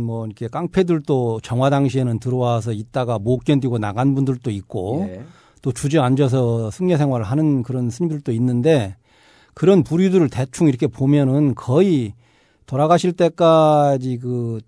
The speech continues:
Speaker 1: 잘 못 살고 돌아가시는 거예요. 그래서
Speaker 2: 음.
Speaker 1: 그, 그래서 스님들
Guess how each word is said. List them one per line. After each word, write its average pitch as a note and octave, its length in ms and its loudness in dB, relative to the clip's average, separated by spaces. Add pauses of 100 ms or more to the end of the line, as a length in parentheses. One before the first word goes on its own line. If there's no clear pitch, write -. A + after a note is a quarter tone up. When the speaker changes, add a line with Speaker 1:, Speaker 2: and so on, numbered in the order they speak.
Speaker 1:
잘 C#3 200 -2
못 C3+ 200 2
살고 G3+ 280 2
돌아가시는 C#3 520 0
거예요. A2 520 -2 (100)
그래서 G#2 340 -2
Speaker 2:
음. E2+ 560 -6
Speaker 1:
그, A2+ 380 -8 (580)
그래서 B2 220 -6
스님들 F3+ 560 4